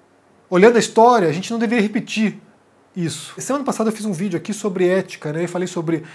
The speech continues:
sabe, as questões, os dilemas éticos que surgiram ao longo da pandemia. Se você não assistiu, eu recomendo que você assista, porque o tema era esse, Prevent Senior, né? Então eu vou pôr o link pra vocês aqui no comentário fixado.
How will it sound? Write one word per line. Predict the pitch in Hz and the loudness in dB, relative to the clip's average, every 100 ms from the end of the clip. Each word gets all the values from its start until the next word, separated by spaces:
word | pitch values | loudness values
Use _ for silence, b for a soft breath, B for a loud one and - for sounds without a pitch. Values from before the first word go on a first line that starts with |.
| B B | B B
sabe, | - 170 139 143 151 | -4 -4 -4 -8 -10
as | |
questões, | - 202 - 214 175 | -4 -4 -2 -2 -2
os | 151 135 | -4 -2
dilemas | 190 226 196 151 | 2 2 2 0
éticos | 175 180 - - | 0 -2 -10 -20
que | - 190 190 - | -8 -6 -6 -6
surgiram | 208 160 160 185 | -2 0 0 0
ao | 180 | 0
longo | 170 180 | 0 -2
da | 180 | -2
pandemia. | 185 190 175 156 139 - | -2 -2 -2 -4 -6 -10
Se | |
você | 170 | -6
não | 202 | -4
assistiu, | 208 190 - 208 | -4 -8 -4 -4
eu | |
recomendo | 196 190 202 | -2 -4 -4
que | 190 | -4
você | 214 | -4
assista, | 208 214 202 | -4 -6 -6
porque | 151 160 156 190 190 | -6 -6 -2 -2 -2
o | |
tema | 190 233 208 | 0 2 4
era | 185 | 4
esse, | 175 170 - | 4 2 0
Prevent | 147 175 | -4 -4
Senior, | 175 165 151 131 | -4 -6 -4 -4
né? | 143 156 B B B B | -6 -8 B B B B
Então | - 190 | -2 0
eu | |
vou | 196 | 2
pôr | 196 190 | 2 2
o | |
link | 175 185 | 2 -4
pra | 175 | -6
vocês | 165 170 | -6 -6
aqui | 170 185 190 B B B - | -6 -6 -6 B B B -6
no | 190 | -4
comentário | 190 190 180 | -2 -2 -4
fixado. | - - 160 139 120 | -8 -2 -2 -2 -6